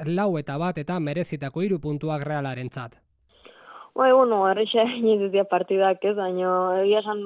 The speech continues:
Speaker 2: joko honetan egin ginen, ta, ta, bueno, bagenekin azkenean golak iritsi behar ziala, ta, ta, bueno, pazientzia hori eduki dugu, ez, ba, ba, golak sartzeko,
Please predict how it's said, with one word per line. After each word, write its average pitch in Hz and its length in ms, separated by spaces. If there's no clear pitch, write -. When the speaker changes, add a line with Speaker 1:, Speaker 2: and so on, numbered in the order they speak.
Speaker 2:
joko 202 240
honetan 190 320
egin 185 240
ginen, 202 220
ta, 175 100
ta, 196 80
bueno, 196 240
bagenekin 196 460
azkenean 190 340
golak 190 240
iritsi 185 300
behar 180 180
ziala, 190 320
ta, 175 220
ta, 196 80
bueno, 190 380
pazientzia 196 400
hori 190 160
eduki 196 300
dugu, 196 260
ez, - 240
ba, 175 320
ba, 180 160
golak 190 320
sartzeko, 202 540